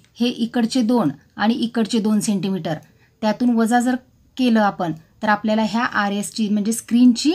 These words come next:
रुंदी मिळणार आहे. तर सुरुवातीला आपण पायरी पायरीप्रमाणे गणित, गणित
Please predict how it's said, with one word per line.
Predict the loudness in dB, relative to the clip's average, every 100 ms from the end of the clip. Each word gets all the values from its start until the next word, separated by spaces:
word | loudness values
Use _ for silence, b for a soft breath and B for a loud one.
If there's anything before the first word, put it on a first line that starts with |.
| -2 b b
रुंदी | 6 6 6
मिळणार | 0 -2 -2 -2
आहे. | -4 -10 -14 b b b b
तर | -8
सुरुवातीला | -2 0 0 0 0
आपण | 0 0
पायरी | 0 0 0 0
पायरीप्रमाणे | 0 0 0 0 -2 -2
गणित, | -4 -8 -10 -12 -8
गणित | -8